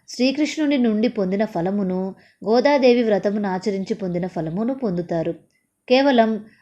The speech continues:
అధ్యయనము చేయుట చేతనే పుండరీకాక్షుడు పర్వత శిఖరములు వంటి బాహు శిరస్సులు కలవాడు శ్రీవల్లభుడు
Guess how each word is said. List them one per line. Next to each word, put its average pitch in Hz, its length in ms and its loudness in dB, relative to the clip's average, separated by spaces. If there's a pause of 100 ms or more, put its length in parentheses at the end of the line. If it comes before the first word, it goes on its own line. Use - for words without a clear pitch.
అధ్యయనము 294 520 2
చేయుట 220 400 0
చేతనే 202 640 -2 (380)
పుండరీకాక్షుడు 220 1040 2 (280)
పర్వత 254 340 2
శిఖరములు 262 580 0
వంటి 226 260 2
బాహు 190 480 0
శిరస్సులు 208 520 0
కలవాడు 185 760 0 (300)
శ్రీవల్లభుడు 202 1000 2